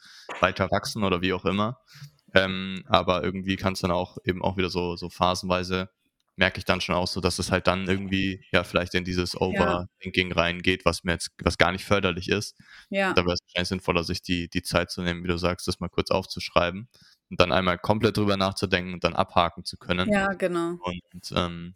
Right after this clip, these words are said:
Speaker 1: was, was mir da aber auch, äh, tatsächlich noch geholfen hat, mach ich jetzt gerade tatsächlich auch ehrlicherweise wieder etwas weniger intensiv, hab ich den Anfang des Jahres sehr, sehr intensiv gemacht, so, ähm, so Achtsamkeitsübungen und, und, äh, Meditation und sowas,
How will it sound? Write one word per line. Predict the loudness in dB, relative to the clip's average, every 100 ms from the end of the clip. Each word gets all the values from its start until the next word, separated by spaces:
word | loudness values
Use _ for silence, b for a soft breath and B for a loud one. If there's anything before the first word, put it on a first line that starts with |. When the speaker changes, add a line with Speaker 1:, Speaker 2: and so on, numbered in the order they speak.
| 0
Speaker 1:
was, | 2 2
was | 2
mir | 2
da | 2
aber | 2 0
auch, | -2 -4
äh, | -2 0
tatsächlich | -2 -2 -2
noch | -2 -2
geholfen | 0 0 0 -2
hat, | -2 -2 _ _ _ _ _ _ _ -4
mach | -4
ich | 0
jetzt | -2 4
gerade | 4 4
tatsächlich | -2 0 0
auch | -2 -4 -14 -10 -10 -10 -18 -20 -20 -12
ehrlicherweise | 0 2 2 2 2 2
wieder | 0 0
etwas | 0 -2 -4 -8
weniger | 0 2 2 0
intensiv, | 0 -2 0 0 0
hab |
ich | -2
den | -4 -10 -12 b b
Anfang | 2 2 2
des | 0 2
Jahres | 2 2 0
sehr, | -2
sehr | 0 -2
intensiv | -2 -6 -4 -4
gemacht, | 0 -2 0
so, | 0 0 0 B B B B 2
ähm, | 2 2 -6 -8 -10 -8
so | 0
Achtsamkeitsübungen | 2 2 0 -2 2 0 0 -6 -12 _ -4 -2 -2 -2 -4 -6 -12 -8
und, | -4 -4 -4 -8 -10
und, | -10 -8 -10 -8
äh, | -6 -4
Meditation | -4 -4 -6 -2 -2 0
und | -4 -2
sowas, | -2 -2 -4